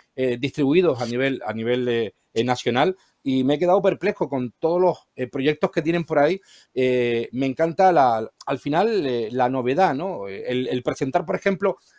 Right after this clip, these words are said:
yo, por, ni a, ni a mí, a mí por lo menos ni por asomo se me, se me metía que la Federación Española de Petanca se centrara en este tipo de ideas y, y sigo diciendo que esto para mí es una de las más brutales para, no solamente de este año dos mil veinticuatro,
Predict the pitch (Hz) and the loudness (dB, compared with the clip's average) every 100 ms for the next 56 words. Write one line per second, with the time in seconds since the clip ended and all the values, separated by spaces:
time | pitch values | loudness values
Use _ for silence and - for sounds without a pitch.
0 | _ - 180 190 123 - 160 143 143 151 | _ -2 -2 -2 -8 -4 -2 2 2 2
1 | - 147 143 170 143 175 233 226 233 220 | -2 -2 -2 0 0 2 2 2 2 0
2 | 190 165 151 202 226 247 _ _ - - | 2 2 2 0 -2 -4 _ _ -10 -4
3 | 151 147 131 139 - - 156 156 143 190 | -2 -2 -4 -8 -8 -4 -2 -2 -2 -2
4 | 196 170 - 147 135 185 175 175 180 170 | 0 0 0 -2 -2 -4 -2 -2 2 2
5 | 156 151 175 202 202 _ _ - _ - | 2 0 0 0 -4 _ _ -20 _ -20
6 | - 143 135 143 143 165 180 175 156 151 | -2 -2 0 -2 0 2 4 4 4 2
7 | 160 180 165 151 135 139 160 180 - - | -2 -2 -2 0 2 4 2 0 -4 -12
8 | 135 143 131 185 190 170 - 160 160 185 | -10 -8 -8 -2 0 -2 -2 -2 0 -4
9 | - _ _ 160 143 180 160 139 165 202 | -8 _ _ -4 0 0 2 2 2 -2
10 | - 156 156 160 185 170 160 147 - 139 | -4 -2 -2 0 -2 0 2 0 0 -8
11 | 147 170 185 185 165 180 196 - 160 147 | -2 0 2 2 2 2 2 0 2 2
12 | 135 165 202 - - 180 196 175 165 - | 2 0 -2 -4 -4 -2 -2 0 -2 0
13 | 175 180 151 165 170 156 147 165 175 | -4 -2 -4 -2 -4 -4 -2 0 0